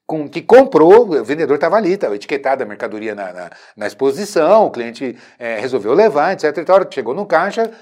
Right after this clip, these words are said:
é, não era aquele preço, era, era trinta por cento mais barato. E o cliente tinha concordado em pagar o preço que tava na etiqueta,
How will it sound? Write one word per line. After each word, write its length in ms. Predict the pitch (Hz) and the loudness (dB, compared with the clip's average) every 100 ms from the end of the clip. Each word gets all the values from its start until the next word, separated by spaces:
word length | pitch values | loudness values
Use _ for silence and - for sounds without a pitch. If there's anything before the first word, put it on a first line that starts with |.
| _ | _
é, 280 | 170 185 180 | -6 -4 -2
não 180 | 226 226 | 0 2
era 180 | 180 | 2
aquele 200 | 196 220 | 0 -4
preço, 440 | 226 185 208 202 110 | -4 0 0 -2 -4
era, 160 | 131 | -2
era 260 | 156 139 139 | -2 -4 -6
trinta 280 | 139 214 220 | -6 -6 -6
por 120 | 170 | -8
cento 240 | 170 165 | -10 -12
mais 140 | 170 170 | -12 -6
barato. 380 | 202 165 160 - - 226 | -4 -2 -4 -8 -10 -4
E 60 | |
o 40 | 247 | -2
cliente 340 | 247 240 226 | -2 -4 -6
tinha 140 | 214 247 | -12 -8
concordado 520 | 247 254 202 226 262 | 0 2 2 2 0
em 40 | |
pagar 260 | 185 143 151 | -2 2 2
o 40 | |
preço 260 | 151 147 139 | 0 -4 -4
que 60 | |
tava 180 | - 131 | -2 -4
na 120 | 123 | -4
etiqueta, 420 | 123 - 117 104 | -12 -12 -10 -12